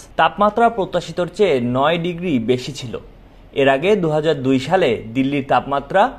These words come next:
ঊনপঞ্চাশ দশমিক দুই শূন্য ডিগ্রি সেলসিয়াস রেকর্ড করা হয়েছিল। এমন পরিস্থিতিতে দেশটির আবহাওয়া দপ্তর দিল্লির জন্য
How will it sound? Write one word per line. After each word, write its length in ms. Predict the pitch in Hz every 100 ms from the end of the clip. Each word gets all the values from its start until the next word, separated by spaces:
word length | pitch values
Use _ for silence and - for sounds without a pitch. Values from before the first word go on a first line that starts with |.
| - -
ঊনপঞ্চাশ 460 | 175 208 226 208 214
দশমিক 360 | 170 151 156 139
দুই 140 | 123 170
শূন্য 240 | 170 156 139
ডিগ্রি 260 | 131 120 127
সেলসিয়াস 520 | 139 131 127 175 170
রেকর্ড 280 | 160 165 147
করা 200 | 135 117
হয়েছিল। 420 | 117 120 117 120 101 - - - - -
এমন 260 | 151 185 208
পরিস্থিতিতে 640 | 190 165 160 160 180 190 233
দেশটির 420 | 180 147 143 165
আবহাওয়া 420 | 98 139 160 170 139
দপ্তর 400 | 131 127 196 214 160
দিল্লির 320 | 143 143 143
জন্য 240 | 131 196